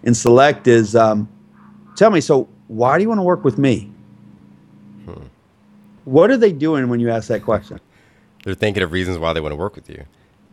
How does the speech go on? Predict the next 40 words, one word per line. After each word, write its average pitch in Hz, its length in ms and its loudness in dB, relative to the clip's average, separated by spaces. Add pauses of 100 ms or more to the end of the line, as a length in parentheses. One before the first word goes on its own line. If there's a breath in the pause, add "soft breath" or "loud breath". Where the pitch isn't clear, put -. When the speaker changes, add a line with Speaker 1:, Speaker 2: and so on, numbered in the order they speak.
(220)
Speaker 1:
That's 123 180 -6
right. 196 280 2
Speaker 2:
Yeah. 73 240 -6 (480)
Speaker 1:
So 139 120 0
they 165 200 6
start 180 260 0
selling 165 280 2
themselves 143 460 0
on 131 120 0
the 117 80 -2
reasons 131 400 -2
why 113 520 2 (320)
you're 135 180 6
the 127 100 4
right 117 380 0
person. 135 340 -6 (160)
They 160 140 4
don't 254 100 6
even 240 140 0
know 220 80 -2
your 196 140 -2
solution 139 500 -8
yet. 90 200 -16 (140)
Speaker 2:
Right. 65 260 -14 (1000)
Speaker 1:
But 123 120 -4
they 165 180 6
start 156 380 -2
seeding 160 680 -4
it 113 140 -2
in 110 100 -6
their 113 160 -2
own 104 180 0
mind. 110 360 0 (480 soft breath)
And 127 140 2
then 160 140 4
the 156 80 4
next 180 280 2
step 135 340 0
is 120 340 -2
spend, 139 680 -2